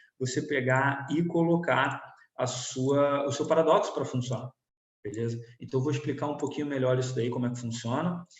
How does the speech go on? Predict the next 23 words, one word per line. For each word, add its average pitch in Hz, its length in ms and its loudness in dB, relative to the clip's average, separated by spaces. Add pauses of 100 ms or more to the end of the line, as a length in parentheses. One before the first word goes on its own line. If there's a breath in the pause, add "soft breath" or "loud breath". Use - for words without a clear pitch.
(320 loud breath)
pra 127 140 4
daí 127 280 4
a 131 40 4
gente 135 320 -2
pegar 131 680 0
e 131 160 0
eu 139 140 2
mostrar 135 520 0
pra 135 160 -2
vocês 127 600 -4
também, 175 560 -2 (420 soft breath)
por 143 160 -2
um 139 80 2
outro 139 280 0
lado, 131 440 0 (340)
duas 156 440 6
ferramentas. 123 560 0
Não 123 120 0
vou 151 80 -2
mostrar 170 440 2
uma 160 160 -2
só, 156 240 0
não. 127 220 -2